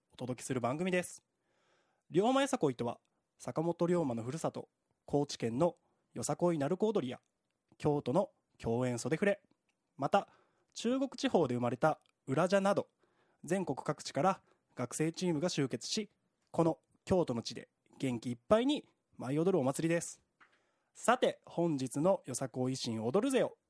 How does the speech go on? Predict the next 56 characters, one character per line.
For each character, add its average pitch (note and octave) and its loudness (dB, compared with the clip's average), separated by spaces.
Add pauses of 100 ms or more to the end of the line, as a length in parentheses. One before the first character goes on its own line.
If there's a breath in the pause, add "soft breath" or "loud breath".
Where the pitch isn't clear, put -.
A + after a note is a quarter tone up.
(100)
も、 G#3+ 2 (240)
前 D3+ 0
回 A#2 -2
に A2 -6
引 A#2 -14
き - -16
続 F#3+ -4
き、 - -14 (220)
僕、 - 0 (360)
ド F3+ 6
ン - 2
ピ F#3 -2
が C3+ -4 (300)
メ C3 -4
イ C3+ -2
ン C#3 -4
パ D3 2
ー - 0
ソ D#3 -4
ナ D#3+ 2
リ E3+ 0
テ E3+ -4
ィ F#3 2
を - 0
務 G3 0
め D3+ 2
ま C#3+ 0
す。 - -16 (720)
そ G3+ -2
し - -8
て、 D4+ 0 (320)
今 G3 6
日 - 0
の A#2 -2
ゲ D3+ 0
ス - -6
ト F3 2
は、 A#2+ -2 (580)
龍 B2 -2
馬 C#3 0
よ C#3+ -2
さ - -8
こ A2+ -6
い A2+ -6
一 C#3 -6
七 G#3 2
実 G3 -10
行 A#3+ 2
委 B3 0
員 A#3 0
長 G3+ 2
の C4+ 2 (240)
辻 E3 -2
切 A3 -2
こ A3+ 2
と - -2